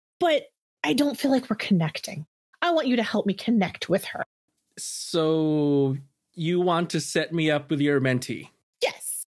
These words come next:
Speaker 1: I would like you, if you want to date, that's completely acceptable off the clock. I want you to help me help her.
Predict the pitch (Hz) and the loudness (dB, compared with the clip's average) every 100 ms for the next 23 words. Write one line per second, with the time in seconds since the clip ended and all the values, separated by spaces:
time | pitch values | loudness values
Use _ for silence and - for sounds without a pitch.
0 | _ - 247 277 262 247 247 254 262 220 | _ -8 -2 0 2 2 2 0 0 -2
1 | - 214 208 196 262 196 180 - 196 190 | -2 0 0 0 -2 -2 -2 -2 -4 -4
2 | - - 214 240 - 233 262 254 208 196 | -6 -2 -2 0 -2 -2 0 2 2 0
3 | - - 214 185 - - - - - - | -4 -2 0 -2 -4 -12 -12 -12 -14 -6
4 | 277 269 226 - _ _ 294 320 320 320 | 0 0 0 -8 _ _ -2 0 2 2
5 | 294 - 285 294 277 - - 262 262 240 | 0 0 2 2 0 -4 0 2 2 0
6 | - _ _ _ _ - - 415 427 - | -4 _ _ _ _ -6 0 0 0 -4
7 | _ _ 330 330 285 262 262 - - 156 | _ _ 0 0 0 0 -2 -2 -2 -2